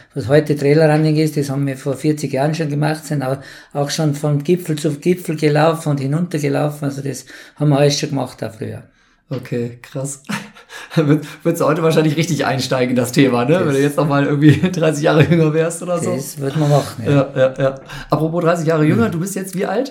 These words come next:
Speaker 2: Verrätst du uns das auch?
Speaker 1: Sechzig.
Speaker 2: Mhm.
Speaker 1: Also, es geht bergab mit mir.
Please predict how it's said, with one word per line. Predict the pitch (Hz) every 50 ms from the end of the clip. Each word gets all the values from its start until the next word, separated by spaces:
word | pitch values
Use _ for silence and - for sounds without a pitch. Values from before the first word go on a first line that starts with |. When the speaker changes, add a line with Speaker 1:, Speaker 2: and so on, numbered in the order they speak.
| - -
Speaker 2:
Verrätst | - 151 151 170 -
du | 190
uns | 165 147
das | 160 151
auch? | - 175 233 240 - - - - _
Speaker 1:
Sechzig. | - - 156 151 147 147 - - 190 185 - - - - _ _ _ _ -
Speaker 2:
Mhm. | 160 156 151 151 185
Speaker 1:
Also, | - - 131 131 131 123 120 107 101 - _ _ _ _ _ _ - - - - - _ _ _ -
es | - - -
geht | - 131 127 127 -
bergab | 127 123 120 123 127 147 143 - -
mit | 156 151 147
mir. | 143 147 147 151